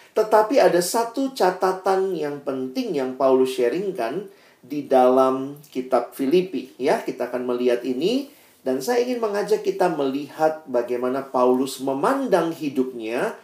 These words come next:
Dan nanti coba refleksikan untuk kamu juga memandang hidupmu.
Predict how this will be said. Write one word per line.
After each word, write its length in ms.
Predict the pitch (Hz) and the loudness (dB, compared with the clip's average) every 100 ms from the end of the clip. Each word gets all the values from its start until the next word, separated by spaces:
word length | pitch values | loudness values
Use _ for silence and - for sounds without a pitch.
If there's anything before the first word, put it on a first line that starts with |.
| - _ | -20 _
Dan 240 | 165 165 | 2 2
nanti 320 | 170 170 185 240 | 2 -2 -2 0
coba 320 | 214 202 190 | 2 2 2
refleksikan 800 | 180 180 175 - 208 180 190 175 | 0 0 -2 -4 -10 -2 0 0
untuk 320 | 147 147 143 | -4 -8 -6
kamu 320 | 143 147 151 | -4 -4 -6
juga 240 | 123 131 127 | -2 0 0
memandang 480 | 123 123 123 120 | 0 -2 -2 -4
hidupmu. 560 | 127 120 123 120 110 | -4 -4 -2 -2 -6